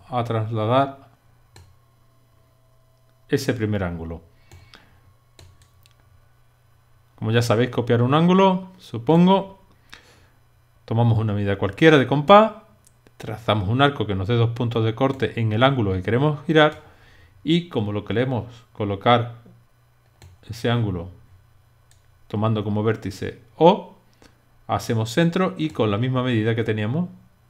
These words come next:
no debe cambiar, eso es importante, hacemos un arco. Voy a hacerlo bien amplio,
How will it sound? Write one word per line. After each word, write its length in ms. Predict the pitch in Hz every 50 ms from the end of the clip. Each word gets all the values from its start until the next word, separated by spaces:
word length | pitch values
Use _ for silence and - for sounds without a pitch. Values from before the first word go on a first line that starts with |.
| _ _ _ _ _ _ _ _ _ _ _ _
no 140 | - 107 104
debe 180 | 101 98 98
cambiar, 320 | 95 101 101 104 113 131 143
eso 220 | 139 113 - 117
es 60 | 107
importante, 600 | 104 113 - 123 123 - 151 156 160 - 185 180 - -
hacemos 360 | 135 117 - 147 131 117 98
un 120 | 95 92
arco. 220 | 90 95 92 101 107
Voy 100 | 127 151
a 20 |
hacerlo 280 | 147 151 170 151 147 143
bien 180 | 139 139 143
amplio, 380 | 143 147 147 147 147 151 151